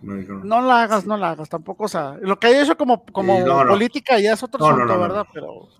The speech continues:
Speaker 1: No, no, o, o sea, no puede, o sea, que separa una cosa con la otra, o sea, es,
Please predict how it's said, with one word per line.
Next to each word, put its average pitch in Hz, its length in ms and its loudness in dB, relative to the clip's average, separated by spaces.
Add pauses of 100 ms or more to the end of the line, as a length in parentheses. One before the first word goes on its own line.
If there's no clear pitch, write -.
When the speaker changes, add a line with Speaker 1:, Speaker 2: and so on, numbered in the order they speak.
(120)
Speaker 1:
No, 196 140 2
no, 160 100 2
o, 160 240 0
o 147 60 0
sea, 151 160 2
no 143 180 0
puede, 160 200 4
o 156 100 0
sea, 143 120 2
que 147 120 0
separa 147 280 0
una 147 140 0
cosa 143 240 -2
con 120 160 -2
la 113 80 -2
otra, 110 220 -6
o - 20 -6
sea, 101 140 -4
es, - 260 -12